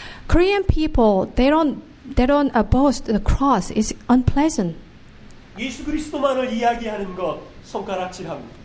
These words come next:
Speaker 1: And they kind of laugh at you if you talk about only Jesus Christ.
Speaker 2: 그 속에서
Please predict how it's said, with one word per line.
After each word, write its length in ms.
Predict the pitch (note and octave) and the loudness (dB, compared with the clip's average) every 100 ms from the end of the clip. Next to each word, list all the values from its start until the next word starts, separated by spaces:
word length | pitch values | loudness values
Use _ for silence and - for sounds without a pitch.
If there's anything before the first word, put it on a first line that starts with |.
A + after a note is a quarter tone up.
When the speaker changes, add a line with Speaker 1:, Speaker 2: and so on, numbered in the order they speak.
| - - - - | -20 -18 -16 -8
Speaker 1:
And 160 | - C#4+ | -2 0
they 160 | D4+ F#4 | 2 0
kind 240 | F4+ E4 | 0 0
of 100 | C#4 | 2
laugh 280 | F#3+ F3+ - | 2 0 0
at 240 | C4 B3+ | 0 0
you 60 | D4+ | 0
if 160 | B3 A3 | 0 -2
you 120 | A#3 | -4
talk 300 | A3+ A#3+ A#3+ | 0 0 0
about 380 | B3 B3 A3+ G#3+ | 0 2 2 2
only 240 | A3+ A3 | 0 -2
Jesus 320 | A3 G#3 A3 | 0 0 0
Christ. 560 | - G3+ F#3 A#3+ - - - - - - | -2 -2 0 -2 -6 -12 -18 -20 -20 -18
Speaker 2:
그 40 | F3 | -14
속에서 640 | F3+ F3 D#3+ - C#3+ C3 | -10 -10 -10 -10 -10 -10